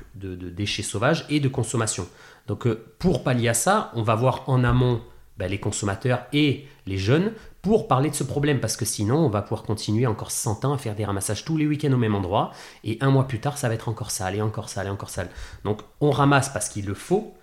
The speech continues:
et ensuite de ça, on fait énormément de sensibilisation dans les établissements scolaires,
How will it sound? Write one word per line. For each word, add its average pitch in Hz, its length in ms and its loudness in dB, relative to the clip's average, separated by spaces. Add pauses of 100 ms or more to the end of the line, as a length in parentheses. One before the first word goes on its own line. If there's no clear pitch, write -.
(420)
et 147 100 4
ensuite 135 380 2
de 104 80 0
ça, 156 160 2
on 180 80 6
fait - 160 -4
énormément 117 400 2
de 123 60 -2
sensibilisation 110 560 -2
dans 113 60 2
les 101 100 0
établissements 98 380 -4
scolaires, 135 440 -2